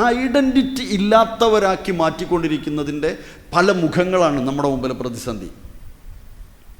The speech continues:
എനിക്ക് എൻ്റേതായ ഒരു ഐഡന്റിറ്റി ഇല്ലാതെ പോവാണ്. മുമ്പ് നിങ്ങളറിയോ,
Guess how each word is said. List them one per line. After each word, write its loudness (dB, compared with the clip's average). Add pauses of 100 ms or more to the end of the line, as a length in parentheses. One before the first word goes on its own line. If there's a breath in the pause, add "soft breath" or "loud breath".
(760)
എനിക്ക് -2
എൻ്റേതായ 4
ഒരു 4
ഐഡന്റിറ്റി 2
ഇല്ലാതെ 2
പോവാണ്. -2 (880 soft breath)
മുമ്പ് -2
നിങ്ങളറിയോ, -2